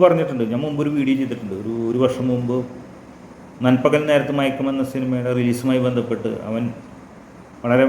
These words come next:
ഏഹ്, നൻപകൽ നേരത്ത് മയക്കമെന്ന സിനിമയെ മോശമാക്കി പറയാനൊക്കെ ശ്രമിച്ചിട്ടുണ്ടായിരുന്നു. ആ സിനിമ തിയേറ്ററിൽ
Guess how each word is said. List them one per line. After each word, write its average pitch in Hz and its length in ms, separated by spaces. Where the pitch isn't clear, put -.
ഏഹ്, 117 400
നൻപകൽ 127 380
നേരത്ത് 135 300
മയക്കമെന്ന 123 480
സിനിമയെ 120 360
മോശമാക്കി 127 640
പറയാനൊക്കെ 117 380
ശ്രമിച്ചിട്ടുണ്ടായിരുന്നു. 104 760
ആ 120 40
സിനിമ 135 240
തിയേറ്ററിൽ 123 360